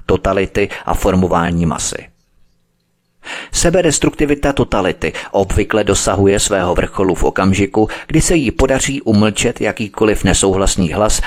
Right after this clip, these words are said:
a umlčet opozici. Jenže nesouhlasné alternativní hlasy narušují kolektivní hypnózu masy a jejího narrativu. V té chvíli začne totalita upadat do radikální sebedestrukce.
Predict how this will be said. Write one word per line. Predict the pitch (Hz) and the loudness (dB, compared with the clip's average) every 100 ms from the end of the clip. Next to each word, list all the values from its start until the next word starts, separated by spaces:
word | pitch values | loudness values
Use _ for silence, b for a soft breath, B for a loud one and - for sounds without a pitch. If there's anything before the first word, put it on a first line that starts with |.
| B | B
a | - | -4
umlčet | 95 98 - 107 - | 0 0 2 -2 0
opozici. | 95 73 58 53 - 53 - - _ _ - _ _ _ - B B | -2 -2 -4 -6 -4 -6 -8 -20 _ _ -20 _ _ _ -14 B B
Jenže | 196 175 135 | 2 4 4
nesouhlasné | 135 147 175 123 95 - - 87 | 4 4 2 4 4 2 2 0
alternativní | - 95 - 98 92 - 90 95 | 0 0 2 2 2 2 0 0
hlasy | 87 104 - 120 117 B 90 | 2 0 2 0 0 B -2
narušují | 101 107 90 90 82 76 | 0 0 -2 -2 -4 -4
kolektivní | - 80 78 - 85 85 | -2 -2 0 -2 0 0
hypnózu | 80 90 101 92 85 90 | 0 -2 2 2 2 2
masy | 90 - 101 - B | 2 2 -2 -2 B
a | - | -4
jejího | 87 92 87 95 | -2 0 0 2
narrativu. | 87 76 - 65 - - - _ _ _ _ _ _ B B | 2 0 -4 -6 -6 -12 -14 _ _ _ _ _ _ B B
V | - | 0
té | 185 165 | 2 2
chvíli | 113 127 127 139 | 2 2 4 4
začne | 143 113 - 127 | 2 0 0 0
totalita | - 110 - 107 107 101 104 | 2 -2 0 0 0 -2 -2
upadat | 101 104 98 104 - | 0 0 0 -2 0
do | 92 90 | 0 0
radikální | 92 95 98 92 95 90 | 0 -2 0 2 2 2
sebedestrukce. | - 85 73 - - - - - | 0 0 0 -2 -6 -8 -6 -6